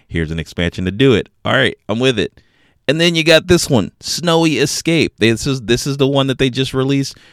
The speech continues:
for twenty, um, tw-, uh, twenty twenty-one. And my thing is this,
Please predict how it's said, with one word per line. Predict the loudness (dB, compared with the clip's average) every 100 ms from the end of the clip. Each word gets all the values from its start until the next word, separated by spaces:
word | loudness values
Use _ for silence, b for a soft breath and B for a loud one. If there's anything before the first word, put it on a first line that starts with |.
| b
for | -2 2 4 4 2 -2
twenty, | -4 -2 -2 0 -2 -4 -6 0
um, | 2 2 2 -2 -6 _ _ _ _ _
tw-, | -10 -2
uh, | 2 2
twenty | 0 -4 -2
twenty-one. | -2 0 -2 0 -2 -2 -6 b b b b b _ -6
And | -2 0 0 -2 -4 -12 _ _ _ _ _ -10
my | -6 -2
thing | -2 -2
is | -2
this, | 0 0 0